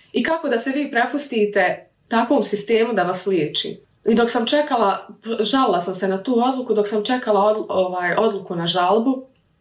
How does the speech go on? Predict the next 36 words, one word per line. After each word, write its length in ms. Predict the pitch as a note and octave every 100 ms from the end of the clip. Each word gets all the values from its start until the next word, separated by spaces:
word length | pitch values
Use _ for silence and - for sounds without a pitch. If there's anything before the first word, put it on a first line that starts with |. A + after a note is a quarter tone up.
| _ _ -
vrijeme 340 | G#3+ A#3 B3+
mi 80 | B3+
je 120 | G3
prolazilo 480 | F#3 A3 B3 C4 B3+
i 40 | B3
bilo 300 | B3 C#4 C4
mi 60 |
je 80 | A#3
vrijeme 340 | A#3 B3+ C4
da 120 | C4+ A#3+
se 240 | C4 B3+
transplantiram. 1000 | C4+ B3+ - B3+ B3+ - G3+ D3 - - - - - - _ -
I 140 | G3+
to 200 | C4 D4
su 140 | C#4+ C4
negdje 300 | C#4+ C4+ A3+
trenuci 580 | A3 A3 A3 B3+ C4+
gdje 180 | C#4 A#3
vi 280 | B3+ C#4 A3+
gubite 520 | G#3+ A3+ C#4 B3+ A3 G#3
pamet 380 | A#3 G#3 F3 -
polako, 500 | F3 E3+ E3 E3+ F3+
jer 180 | F3 G3
ne 160 | G#3
znate 380 | A#3+ D4 C#4 G3+
šta 220 | G3 C4+
da 160 | B3+ F#3+
radite, 800 | G3 G#3+ B3+ C4+ C4+ - C#4 C4 - - - -
da 140 | A3
li 80 | B3+
će 100 | B3+
vam 140 | G#3
možda 320 | G#3+ A#3 B3+ C4
taj 240 | B3+ B3
isti 280 | B3+ - G3+
zavod, 500 | G#3 G#3+ A3 A#3+